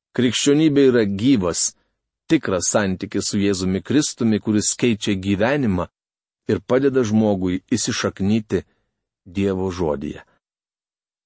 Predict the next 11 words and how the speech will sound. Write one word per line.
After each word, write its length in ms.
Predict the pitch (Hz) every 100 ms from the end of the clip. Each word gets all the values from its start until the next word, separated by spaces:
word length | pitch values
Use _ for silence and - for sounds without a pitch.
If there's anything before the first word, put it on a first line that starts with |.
| _ _ _ _ _ _ _ _ -
Nes 200 | 127 127
mūsų 220 | 160 151 143
Dievas 380 | 170 156 139 147
yra 220 | 139 107 - _
ryjanti 560 | 135 127 147 135 120 117
ugnis. 640 | 110 104 92 80 - - _ _ _ _ _ _ -
Šiais 160 | 98
žodžiais, 380 | 90 110 101 90 - - _ _ _ _ -
užrašytais 560 | 95 104 123 104 90
Hebrajams 480 | 101 101 104 101 98
laiško 480 | 110 104 - 110